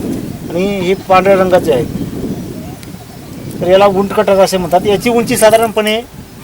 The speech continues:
एक ते दीड फुटापर्यंत हे असं उंच होतं. आणि औषधामध्ये या झाडाचं मूळ आणि हे जे फळ आहे,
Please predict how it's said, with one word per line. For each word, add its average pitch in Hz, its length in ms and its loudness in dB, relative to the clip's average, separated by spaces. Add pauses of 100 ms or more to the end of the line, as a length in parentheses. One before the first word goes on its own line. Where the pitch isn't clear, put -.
(720)
एक 202 180 2
ते 240 80 2
दीड 226 240 -2
फुटापर्यंत 214 440 2
हे 202 80 2
असं 208 200 4
उंच 208 240 0
होतं. 170 300 4 (2250)
आणि 208 380 0
औषधामध्ये 214 720 4 (220)
या 196 100 6
झाडाचं 196 320 2
मूळ 202 260 6 (720)
आणि 196 420 -2 (300)
हे 170 140 -10
जे 190 100 -2
फळ 208 240 2
आहे, 175 220 4